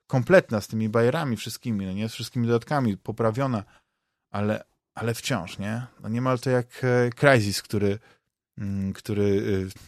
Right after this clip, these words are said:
mm, wydaje mi się, że nawet dzisiaj byś odpalił Crysisa i do tego podstawowego, tego z dwa tysiące chyba siódmego roku i, y,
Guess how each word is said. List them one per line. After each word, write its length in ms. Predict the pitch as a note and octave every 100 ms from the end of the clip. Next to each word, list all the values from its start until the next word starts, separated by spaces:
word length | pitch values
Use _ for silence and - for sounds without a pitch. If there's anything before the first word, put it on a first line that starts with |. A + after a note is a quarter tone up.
| - -
mm, 280 | F3 A2+ A2
wydaje 300 | B2 A#2 D3
mi 80 | E3
się, 100 | C#3+
że 100 | B2
nawet 240 | B2 A#2 G2
dzisiaj 360 | A2+ C3 G#2
byś 220 | F#2 F#2+
odpalił 320 | - - G2 F#2
Crysisa 680 | A2 F#2 G2 - G#2 A2+ - _ _ _ -
i 80 |
do 100 | B2
tego 200 | A#2+ B2
podstawowego, 680 | B2 A#2+ - A#2+ A#2 A2+ F2+
tego 280 | F2 G#2+ A2+
z 120 | A2
dwa 180 | - A#2
tysiące 360 | A2+ A#2 A2+ A2+
chyba 160 | G#2+
siódmego 380 | G#2 A2+ A2+ A2
roku 360 | A2 - B2 C3+ - _ _ _ -
i, 100 |
y, 60 | A#2+